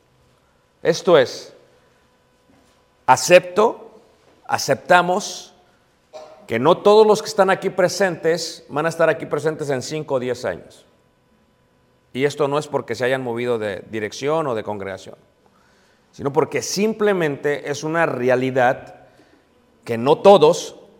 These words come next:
van a soportar las tentaciones del tentador y a veces las tribulaciones. No las van a soportar. ¿Ok? Esto es algo que tenemos que aceptar.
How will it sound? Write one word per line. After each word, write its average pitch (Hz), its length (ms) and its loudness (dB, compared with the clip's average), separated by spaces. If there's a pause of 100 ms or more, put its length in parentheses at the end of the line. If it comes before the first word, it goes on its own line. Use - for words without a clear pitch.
(200)
van 143 300 4
a 160 180 4
soportar 151 880 2 (640)
las 135 280 0
tentaciones 156 680 0
del 139 180 2
tentador 127 600 0 (640)
y 120 100 -4
a 120 80 4
veces 135 280 -4
las 127 180 -2
tribulaciones. 98 800 -12 (1040)
No 135 140 0
las 143 180 2
van 143 160 0
a 135 60 -2
soportar. - 560 -12 (2000)
¿Ok? - 80 -16 (800)
Esto - 180 -14
es 139 120 -6
algo 185 240 4
que 165 100 -4
tenemos 156 440 0
que 127 100 0
aceptar. 101 540 -2